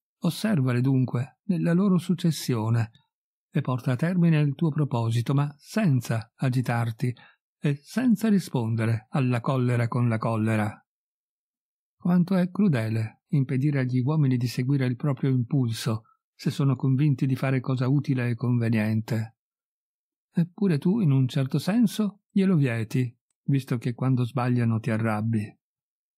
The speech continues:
Tu dici: "Non è vero che sono convinti di fare cosa utile e conveniente." E allora erudiscili,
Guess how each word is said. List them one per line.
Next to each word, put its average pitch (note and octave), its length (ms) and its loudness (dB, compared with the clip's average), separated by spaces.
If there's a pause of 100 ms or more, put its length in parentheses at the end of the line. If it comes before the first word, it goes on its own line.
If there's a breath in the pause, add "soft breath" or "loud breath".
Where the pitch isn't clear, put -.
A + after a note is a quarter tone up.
(140)
Tu F3 100 0
dici: D#3 500 2 (260)
"Non A#2 180 0
è A2+ 60 0
vero A#2+ 500 0
che C3+ 100 -4
sono B2+ 360 0
convinti C3 680 0
di C3 100 2
fare C3 280 -2
cosa B2 280 -2
utile B2+ 360 0
e A#2 40 0
conveniente." A#2 960 0 (680)
E C3+ 120 -2
allora B2+ 500 -2
erudiscili, A#2+ 760 0